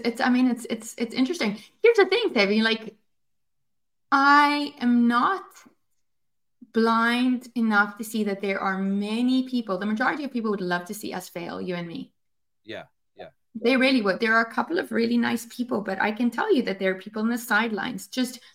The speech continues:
Speaker 1: rooting for us not to be successful, rooting for us not to
Speaker 2: Sure,
Speaker 1: fail,
Speaker 2: sure.
Speaker 1: because when we fail, we meet their expectation of what they're achieving in their life, right? And it
Speaker 2: Yeah.
Speaker 1: justifies to them that that's okay. It's okay to play it small.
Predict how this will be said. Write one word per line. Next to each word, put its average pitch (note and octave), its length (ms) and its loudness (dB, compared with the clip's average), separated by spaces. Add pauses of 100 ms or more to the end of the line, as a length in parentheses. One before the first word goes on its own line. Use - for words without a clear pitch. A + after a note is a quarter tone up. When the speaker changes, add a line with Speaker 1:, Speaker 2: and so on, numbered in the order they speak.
(200)
Speaker 1:
rooting C#4 500 2
for G#3+ 180 -4
us F3 200 -6
not F3+ 260 -2
to G3 80 -20
be E3+ 60 -10
successful, - 720 -14 (240)
rooting C#4+ 520 2
for A3 200 -4
us F3+ 180 -4
not F3 200 -4
to A3+ 80 2
Speaker 2:
Sure, F#3+ 100 -2
Speaker 1:
fail, D#3+ 260 -6
Speaker 2:
sure. - 160 0
Speaker 1:
because A#3 300 2 (600)
when B3+ 320 8
we B3 160 4
fail, F4+ 500 2
we B3+ 140 4
meet C4 240 4
their B3+ 160 0
expectation A3+ 600 -2
of F#3 120 -4
what G3 180 0
they're F#3+ 160 0
achieving F#3+ 340 -4
in F3+ 60 -6
their F3 220 0
life, - 360 -6
right? G3 320 0 (360)
And A#3+ 160 6
it A#3 100 2
Speaker 2:
Yeah. A#3+ 120 6
Speaker 1:
justifies A#3+ 520 -2
to A#3 80 -2
them G#3+ 200 -2
that G3+ 100 -4
that's G3+ 260 0
okay. G3+ 600 -4
It's G#3+ 160 -4
okay G#3+ 360 0
to G#3 80 -8
play F#3 200 -6
it - 100 -12
small. G3 240 -12